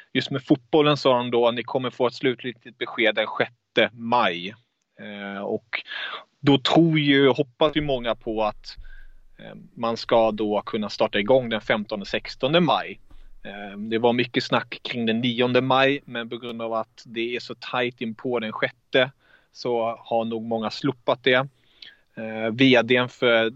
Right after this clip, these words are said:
tyska ligaförbundet i D F L, eh,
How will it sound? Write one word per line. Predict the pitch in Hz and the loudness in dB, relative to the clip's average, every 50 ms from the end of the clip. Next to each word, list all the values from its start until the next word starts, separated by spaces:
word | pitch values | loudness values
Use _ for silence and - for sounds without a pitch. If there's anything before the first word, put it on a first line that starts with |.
| 143 185 165 | -8 -18 -14
tyska | - - 127 113 - - - - 120 110 110 110 110 | -10 -8 -8 -6 -8 -6 -4 0 0 2 2 0 0
ligaförbundet | 113 117 120 117 117 104 - 123 120 127 123 123 127 123 131 127 - - | -2 -2 -2 0 0 0 -2 -2 -2 -2 -2 0 0 0 0 0 0 -2
i | 117 110 | -6 -2
D | 113 110 110 | 0 0 0
F | - - - | -2 -2 -2
L, | - 113 117 131 135 143 135 _ _ _ _ _ _ _ - | 0 0 2 2 0 -4 -6 _ _ _ _ _ _ _ -6
eh, | 110 110 | -6 -6